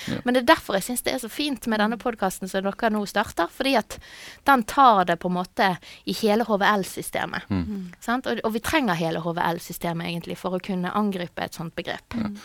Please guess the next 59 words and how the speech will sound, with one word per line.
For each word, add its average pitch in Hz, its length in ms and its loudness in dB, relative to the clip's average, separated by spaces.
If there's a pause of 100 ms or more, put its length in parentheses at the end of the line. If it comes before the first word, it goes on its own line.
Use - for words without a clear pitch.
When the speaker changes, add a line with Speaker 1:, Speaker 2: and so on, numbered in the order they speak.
(140)
Speaker 1:
Og 107 80 0
det 110 80 6
er 110 60 6
i 110 40 4
hvert - 40 0
fall 104 120 0
målet 98 340 6
vårt, 76 160 -2
da, 101 120 0
sant? 92 240 0
Altså 85 200 -2
at 76 40 -8
det 85 140 -4
skal 80 160 -8
f-, - 360 -20
at - 60 -8
det 95 120 -6
skal - 200 -8
oppleves 85 580 -2
av 85 200 -2 (100)
hele 85 360 4
H 80 180 -4
V 76 40 -2
L, 101 180 4
og 104 80 -4
da 95 80 -2
snakker 90 280 -8
ikke 107 160 -8
vi 92 160 -2
bare 87 420 0
om 82 280 0 (600)
fakultetene, 92 920 0
altså - 160 -4
vi 92 80 -8
snakker 98 220 -4
om - 100 -4
alle 98 240 6
de 80 100 0
fire 95 300 -6
fakultetene, 95 560 -2
og 101 80 0
vi 82 80 -4
snakker 82 300 -8
om 71 100 -6
felles 120 320 0
administrasjon 104 560 -4
og 95 80 -2
drift, 135 240 -6
og, - 160 -10 (160)
og 92 160 -4
hver 92 220 4
krinkelkrok, 85 640 -4
eh, 76 240 -2 (520)
av, 82 280 0
eh, 76 220 -2
av 78 240 -6
H 80 160 -4
V 76 80 -4
L 73 140 -2